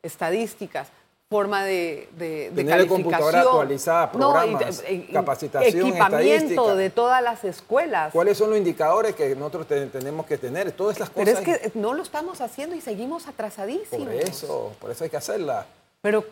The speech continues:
Speaker 1: ¿quién va a tomar la determinación para
Speaker 2: Bueno,
Speaker 1: hacerlo?
Speaker 2: eso debe ser una política de Estado, cuando un, el gobernante diga, "A partir de ahora, el que no hace esto, vamos a medirlo y, y vamos a tener que poner personas que sí lo puedan hacer".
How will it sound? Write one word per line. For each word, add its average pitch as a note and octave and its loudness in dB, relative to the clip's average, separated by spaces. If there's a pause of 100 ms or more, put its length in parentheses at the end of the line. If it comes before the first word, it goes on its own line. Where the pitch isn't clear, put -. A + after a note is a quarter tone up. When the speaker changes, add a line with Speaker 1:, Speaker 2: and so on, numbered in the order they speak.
(140)
Speaker 1:
¿quién E4 -2
va G4+ -2
a F#4+ -6
tomar D#4 -4
la F#4 -2
determinación G#3 -6
para D#4+ -2
Speaker 2:
Bueno, D#4+ -8
Speaker 1:
hacerlo? F#4 -8
Speaker 2:
eso C#3+ -2
debe E3+ 0
ser E3 -10
una F3+ -4
política D#3+ -2
de B2 -4
Estado, D#3+ 0
cuando B2 -6 (100)
un, A#2 -6 (100)
el C#3 6
gobernante B2+ -4
diga, E3+ 0
"A - -2
partir D3+ -2
de D#3+ 4
ahora, F#3 4
el - -2
que C#3 -2
no D3 -4
hace D#3 -4
esto, F#3 -6 (260)
vamos D3 -4
a - -2
medirlo F#3 -4 (220)
y, C3 -10
y C3 -10
vamos C#3+ -4
a - -4
tener C3 -8
que C#3+ -4
poner C3 -8
personas D3+ -6
que - -8
sí - -10
lo C#3+ -4
puedan C#3+ -8
hacer". - -8